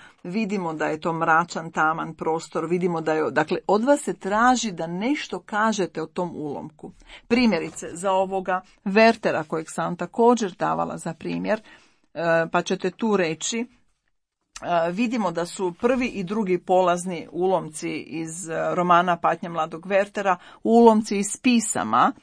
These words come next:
jer je to epistolarni roman. Prvi ulomak je datiran dvadeset prvog lipnja, drugi ulomak dvadesetog siječnja. Pa ćete onda reći, u prvom ulomku vidimo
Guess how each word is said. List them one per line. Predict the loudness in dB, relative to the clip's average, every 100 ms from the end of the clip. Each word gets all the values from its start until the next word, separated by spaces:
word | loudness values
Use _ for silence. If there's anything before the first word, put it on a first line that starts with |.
| _
jer | -4 -2
je | -2
to | 0 -2
epistolarni | -2 -6 -10 -8 -2 -2 -2 -6
roman. | -6 -4 -6 -8 -18 _
Prvi | -4 -2 0 0
ulomak | 0 0 -2 -4
je | -4
datiran | -2 -2 -2 -6 -6 -6
dvadeset | -4 -4 -6 -10 -10 -6
prvog | 0 2 0 -4
lipnja, | -8 -8 -6 -6
drugi | -4 -2 0
ulomak | 0 0 0 -2 -4
dvadesetog | 0 0 0 -6 -10 -12 -10
siječnja. | -8 -8 -10 -16 -18 -18 4
Pa | 4
ćete | 4 -2 -2
onda | 0 0 0
reći, | -2 -6 -8
u |
prvom | -4 -4 0 0
ulomku | 2 2 0 -4 -8 -10 -10 -20 -8
vidimo | 0 0 0 0 2 2